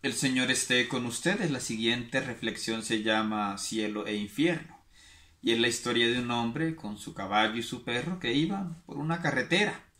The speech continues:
Cuando pasaban cerca de un árbol enorme cayó un rayo y los tres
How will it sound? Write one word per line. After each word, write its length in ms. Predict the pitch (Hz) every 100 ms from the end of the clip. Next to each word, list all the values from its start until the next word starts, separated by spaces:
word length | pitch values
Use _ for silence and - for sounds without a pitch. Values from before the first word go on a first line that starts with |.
| - - - - _
Cuando 220 | - 123 110
pasaban 440 | 117 123 131 135
cerca 440 | 143 131 123 135
de 320 | 127 110 107 120
un 160 | 123
árbol 320 | 123 123 131
enorme 440 | 117 110 113 123 127
cayó 220 | 120 107
un 100 | 113
rayo 340 | 113 117 123 135
y 80 |
los 260 | 117 107 -
tres 680 | 120 127 143 - - -